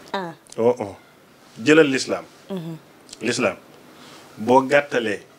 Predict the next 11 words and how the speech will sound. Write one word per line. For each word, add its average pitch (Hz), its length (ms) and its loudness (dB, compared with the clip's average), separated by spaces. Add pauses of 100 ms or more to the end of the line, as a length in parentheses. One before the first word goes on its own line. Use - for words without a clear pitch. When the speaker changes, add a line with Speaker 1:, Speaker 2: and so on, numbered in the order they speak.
(120)
Speaker 2:
tuña 139 260 0
leen 117 220 2
la 107 80 -2
ooyee, 101 280 -2
matoo 113 280 0
imam. 101 260 -4 (1160)
Speaker 1:
Boo 202 160 -2
gàttalee, 190 400 -4
maanaam. 175 300 -6 (2250)
Speaker 2:
Doo 120 280 4
imam. 101 240 -2